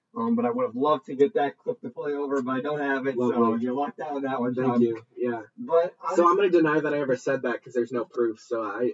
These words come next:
Speaker 2: I was a hundred percent on the, on board with him leaving. I knew it would happen.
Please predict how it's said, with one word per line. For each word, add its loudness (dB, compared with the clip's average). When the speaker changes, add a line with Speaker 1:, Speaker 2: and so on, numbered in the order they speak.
Speaker 2:
I 2
was 2
a 0
hundred -2
percent -6
on -4
the, -6
on -4
board 2
with -6
him -8
leaving. -6
I -8
knew -4
it -2
would -8
happen. -12